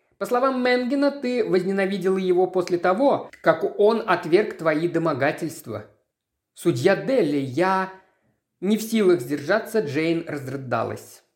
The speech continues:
Дэллэй молча наблюдал за ней прищуренными глазами. А когда она немного успокоилась, заговорил таким тоном, словно они беседовали о самых обыденных вещах.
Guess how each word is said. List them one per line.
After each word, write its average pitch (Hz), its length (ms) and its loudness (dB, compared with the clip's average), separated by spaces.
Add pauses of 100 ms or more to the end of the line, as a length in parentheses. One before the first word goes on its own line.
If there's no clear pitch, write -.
(140)
Дэллэй 220 560 2
молча 202 400 -2
наблюдал 151 500 -2
за 139 120 -4
ней 143 640 -2
прищуренными 127 720 -4
глазами. 117 640 -4 (400)
А 160 80 0
когда 185 340 4
она 185 140 0
немного 180 420 0
успокоилась, 233 840 -2
заговорил 190 520 0
таким 190 380 -4
тоном, 254 320 0
словно 170 380 0
они 175 260 0
беседовали 202 540 -2
о - 180 -4
самых 214 420 0
обыденных 143 600 -2
вещах. - 580 -8